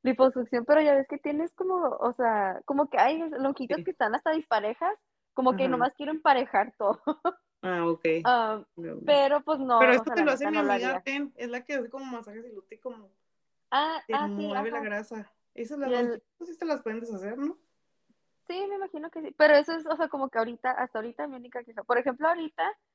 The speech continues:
Speaker 1: lo que traigo es la piel, mi cara. O sea, esa es
Speaker 2: Mm.
Speaker 1: mi obsesión. O sea, como que vas rotando, obviamente, como que tus inseguridades también siento.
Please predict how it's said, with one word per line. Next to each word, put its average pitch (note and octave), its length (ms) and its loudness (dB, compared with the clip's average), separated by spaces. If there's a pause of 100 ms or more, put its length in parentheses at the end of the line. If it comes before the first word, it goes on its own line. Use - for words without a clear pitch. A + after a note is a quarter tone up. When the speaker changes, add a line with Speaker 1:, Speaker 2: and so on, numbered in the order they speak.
(260)
Speaker 1:
lo A#3+ 140 2
que A3+ 120 2
traigo B3+ 600 2
es G#3 720 -4 (160)
la A#3 300 2
piel, G3 180 0
mi F#3+ 140 -6
cara. F#3 260 0 (300)
O G3+ 120 -8
sea, G#3 120 -4
esa G#3+ 160 -6
es F#3 260 -4
Speaker 2:
Mm. - 40 -8
Speaker 1:
mi A#3 80 -4
obsesión. G3 600 -6
O A3+ 80 0
sea, A#3+ 140 2
como B3 240 2
que G3 360 -4 (520)
vas C#4 220 6
rotando, E4+ 440 0
obviamente, C4 480 -4
como B3+ 280 -6
que F#3+ 120 -8
tus F#3+ 160 -8
inseguridades F#3 640 -4
también F3+ 320 -10
siento. F3+ 320 -10